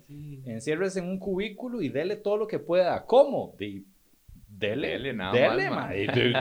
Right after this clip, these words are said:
Speaker 2: de, ay, mae, de, dele.
Speaker 3: Mae, sí, a mí esa vara también me pasó, mae. Yo estudié en el preuniversitario de la una,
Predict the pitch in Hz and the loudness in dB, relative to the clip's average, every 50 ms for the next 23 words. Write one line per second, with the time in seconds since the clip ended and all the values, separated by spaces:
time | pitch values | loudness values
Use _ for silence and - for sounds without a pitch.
0 | 135 143 139 135 117 117 151 190 - - - - - 127 131 - - - - 123 | 2 6 8 8 8 8 6 8 8 8 8 8 4 0 0 0 2 2 4 6
1 | 139 143 202 523 571 605 - - - - - _ - _ - _ - 107 113 107 | 6 8 8 8 8 8 4 -4 -16 -20 -20 _ -20 _ -20 _ -2 0 2 2
2 | 92 87 - - 107 110 120 - 104 101 101 101 104 120 123 123 127 135 139 135 | 2 0 -2 -4 -2 -2 0 0 -2 -4 -4 -8 -6 -2 0 0 0 0 -2 -6
3 | 117 113 120 127 127 135 120 107 - 117 120 131 143 147 143 123 80 92 95 - | -8 -8 -8 -8 -6 -6 -6 -6 -4 -6 -6 -4 -4 -4 -4 -4 -4 -4 -8 -10
4 | 143 - 123 127 127 127 127 135 139 143 135 113 92 - - - 90 87 90 90 | -10 -8 -8 -6 -4 -4 -2 -2 -2 -4 -4 -6 -8 -10 -8 -10 -8 -8 -6 -8
5 | 82 80 78 90 80 _ - 98 101 123 127 135 139 139 135 135 139 143 151 156 | -8 -8 -10 -16 -14 _ -6 -6 -4 -2 -4 -2 -2 -2 -2 -2 -6 -8 -8 -10
6 | 156 | -12